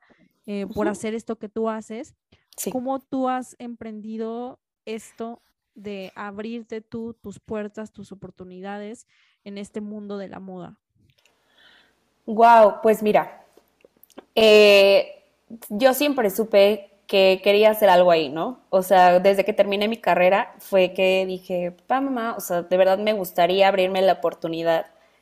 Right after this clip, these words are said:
Speaker 2: en este espacio para ver si la hago, o sea, para ver si puedo hacer algo dentro de este mundo", ¿no? Entonces, eh,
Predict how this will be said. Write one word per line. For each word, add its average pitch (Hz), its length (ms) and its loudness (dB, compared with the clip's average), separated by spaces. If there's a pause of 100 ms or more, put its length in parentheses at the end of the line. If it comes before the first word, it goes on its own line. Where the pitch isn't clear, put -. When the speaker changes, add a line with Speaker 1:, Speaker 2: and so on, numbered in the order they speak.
Speaker 2:
en 208 140 -2
este 214 200 -2
espacio 247 400 -4
para 214 180 0
ver 226 140 0
si 254 120 -10
la 285 160 -4
hago, 175 180 -6
o 180 60 -14
sea, 202 160 -8
para 202 200 4
ver 233 180 2
si 240 140 -6
puedo 294 320 4
hacer 269 220 0
algo 214 280 0
dentro 190 400 0
de 190 80 0
este 196 260 -4
mundo", 196 340 -6
¿no? 202 240 -10 (800)
Entonces, 226 840 0 (340)
eh, 185 1040 2